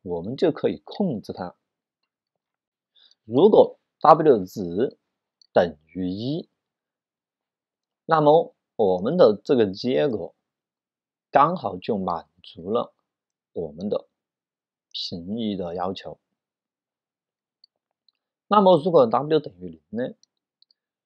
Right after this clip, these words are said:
那就是向量 X、Y、Z 经过平移之后，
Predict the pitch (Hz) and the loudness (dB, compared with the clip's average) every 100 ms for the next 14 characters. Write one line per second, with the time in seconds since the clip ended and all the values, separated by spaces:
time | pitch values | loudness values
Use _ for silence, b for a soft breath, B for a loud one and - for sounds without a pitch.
0 | _ _ _ _ - 170 147 143 113 - | _ _ _ _ -2 0 2 0 -4 -8
1 | _ _ _ - - 165 139 131 151 117 | _ _ _ -12 -4 -2 0 0 0 -2
2 | 101 104 110 110 110 113 147 _ _ _ | 0 0 0 -2 -2 -2 -6 _ _ _
3 | _ - - 349 311 151 117 - 110 98 | _ -10 -6 0 4 4 4 -6 -8 -8
4 | 95 113 - 117 | -8 -10 -6 -8